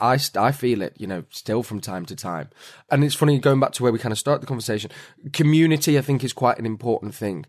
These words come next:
At least when they find maybe a group then in their local area or maybe a few friends in their school that are thinking about, "Gosh, are you worried about this like I am?" And I think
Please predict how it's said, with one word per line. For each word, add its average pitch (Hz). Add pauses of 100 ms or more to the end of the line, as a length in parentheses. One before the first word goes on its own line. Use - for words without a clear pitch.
(280)
At 135
least 147
when 139
they 131
find 135
maybe 127
a 117
group 139
then 123
in 120
their 117
local 113
area 120
or 113
maybe 117
a 110
few 131
friends 117
in 107
their 104
school 110 (400)
that 127
are 117
thinking 131
about, 107 (340)
"Gosh, 123
are 107
you 120
worried 120
about 117
this 117
like 107
I 117
am?" 117
And 113
I 110
think 127